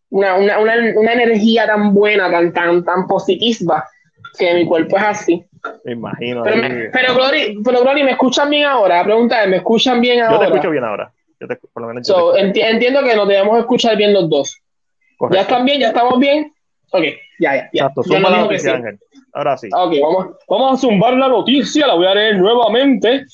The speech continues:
Speaker 1: Dice, según informa Deadline, fuentes aseguran que la actriz Rachel Stegler ha sido escogida para interpretar a Snow White en la versión live action que prepara el estudio Disney.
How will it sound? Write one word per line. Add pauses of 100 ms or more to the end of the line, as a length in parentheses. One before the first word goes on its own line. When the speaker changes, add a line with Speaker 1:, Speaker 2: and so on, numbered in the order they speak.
(340)
Speaker 1:
Dice, (180)
según
informa
Deadline,
fuentes
aseguran
que
la
actriz
Rachel
Stegler
ha
sido
escogida
para
interpretar
a
Snow
White
en
la
versión (240)
live
action
que
prepara
el
estudio
Disney.